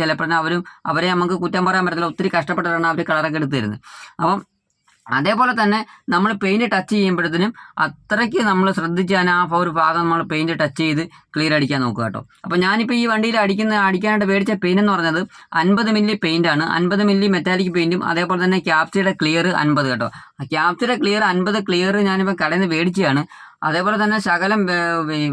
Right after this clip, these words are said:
വേറെ ക്ലിയർ ആണ്, ക്യാപ്സിയുടെ തന്നെ എൻ്റെ ഇരിപ്പുണ്ട് കേട്ടോ. ഇത് രണ്ടും കൂടെ മിക്സ് ചെയ്തിട്ടാണ് ഞാൻ ഈ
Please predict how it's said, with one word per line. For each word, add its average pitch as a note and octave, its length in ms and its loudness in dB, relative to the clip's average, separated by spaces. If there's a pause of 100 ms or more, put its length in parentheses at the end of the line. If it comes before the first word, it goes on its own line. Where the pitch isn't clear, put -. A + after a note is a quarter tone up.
വേറെ F3+ 200 2 (100)
ക്ലിയർ F3 340 0
ആണ്, E3+ 260 -2
ക്യാപ്സിയുടെ E3 420 0
തന്നെ F3 140 0
എൻ്റെ E3+ 200 0
ഇരിപ്പുണ്ട് C#3 360 -2
കേട്ടോ. B2 120 0
ഇത് D#3 120 -2
രണ്ടും E3+ 180 0
കൂടെ G#3 200 2
മിക്സ് F3+ 240 -2
ചെയ്തിട്ടാണ് F3 380 0 (420)
ഞാൻ F3 240 2
ഈ - 20 2